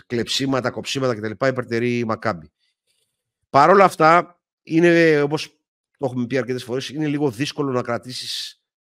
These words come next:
το μυαλό σου μες στο, μες στη, μες στο Βελιγράδι και, και για τη Μακάμπι είναι ένα ακόμα σ-, παραπάνω λόγος δύσκολο, διότι έχει τα γνωστά προβλήματα που έχουμε ξαναπεί, για να μην κουράζουμε.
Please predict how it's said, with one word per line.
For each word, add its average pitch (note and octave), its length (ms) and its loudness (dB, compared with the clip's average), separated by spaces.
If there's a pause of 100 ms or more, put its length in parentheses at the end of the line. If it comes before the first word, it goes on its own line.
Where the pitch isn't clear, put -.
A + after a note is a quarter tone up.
(140)
το A#2+ 120 -4
μυαλό A2+ 380 0
σου B2 160 -10
μες A2+ 100 -6
στο, G#2+ 260 -8
μες A2 260 -6
στη, G#2 140 -14
μες G2+ 220 -10
στο A2 100 -10
Βελιγράδι A2+ 680 -4 (720)
και, C3 100 -14
και C#3 200 0
για C3+ 160 0
τη B2+ 80 -4
Μακάμπι D3+ 420 0
είναι D#3+ 100 2
ένα D#3+ 100 4
ακόμα C#3+ 340 -2
σ-, - 120 -10 (260)
παραπάνω A#2+ 480 0
λόγος A2+ 300 -4
δύσκολο, C#3+ 540 -2
διότι B2 360 -6
έχει C3+ 160 -4
τα B2+ 80 -8
γνωστά A2 280 -8
προβλήματα A2 360 -8
που - 100 -18
έχουμε G2 140 -16
ξαναπεί, G2 320 -12
για G2 120 -8
να G2 80 -8
μην F#2+ 100 -10
κουράζουμε. F2+ 440 -14